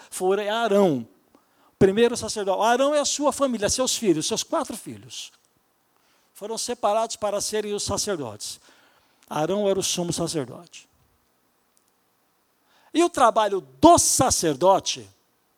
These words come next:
era de, é, levar o povo até Deus.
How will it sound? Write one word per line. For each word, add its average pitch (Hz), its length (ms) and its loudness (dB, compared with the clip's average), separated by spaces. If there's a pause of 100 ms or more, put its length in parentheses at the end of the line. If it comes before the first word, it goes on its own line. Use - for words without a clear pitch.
(1300)
era 220 300 -2
de, 175 400 -4 (460)
é, 170 240 -8 (1040)
levar 277 800 0
o 277 60 0
povo 262 760 0
até 269 320 2
Deus. 240 520 2